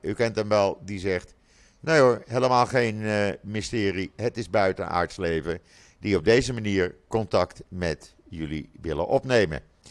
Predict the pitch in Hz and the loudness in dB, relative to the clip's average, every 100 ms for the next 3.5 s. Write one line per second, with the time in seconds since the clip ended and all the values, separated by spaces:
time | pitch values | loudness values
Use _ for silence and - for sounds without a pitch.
0 | - - - _ 143 95 113 127 110 101 | -20 -20 -20 _ 4 6 6 4 4 2
1 | 92 123 165 156 170 165 147 - _ _ | 0 4 4 6 4 4 0 -8 _ _
2 | _ _ _ - - - - _ - 165 | _ _ _ -18 -18 -20 -20 _ 2 2
3 | 143 147 143 139 127 | 4 0 4 6 6